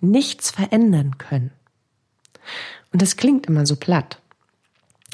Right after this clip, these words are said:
Aber das wird ein etwas längerer Podcast, weil ich dir wirklich erklären möchte, wie Worte in dir, auf dich und für dich wirken. Worte,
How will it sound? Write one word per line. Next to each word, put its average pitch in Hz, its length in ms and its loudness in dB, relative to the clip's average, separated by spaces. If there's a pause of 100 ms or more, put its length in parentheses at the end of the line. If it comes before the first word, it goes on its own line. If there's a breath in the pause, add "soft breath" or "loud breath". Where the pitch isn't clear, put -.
Aber 185 460 2
das - 140 -12
wird - 120 -4
ein 147 120 0
etwas 156 300 -4
längerer 180 380 2
Podcast, - 680 -4
weil 190 120 4
ich 220 140 0
dir 180 200 0
wirklich 233 400 0
erklären 185 500 2
möchte, 151 400 -2 (600 loud breath)
wie 208 480 2 (120)
Worte 190 600 0 (140)
in 208 280 4
dir, 185 360 0
auf 180 320 0
dich 165 260 -6
und 151 120 -2
für 185 240 0
dich - 340 -6
wirken. 165 400 -2 (880 loud breath)
Worte, 185 680 0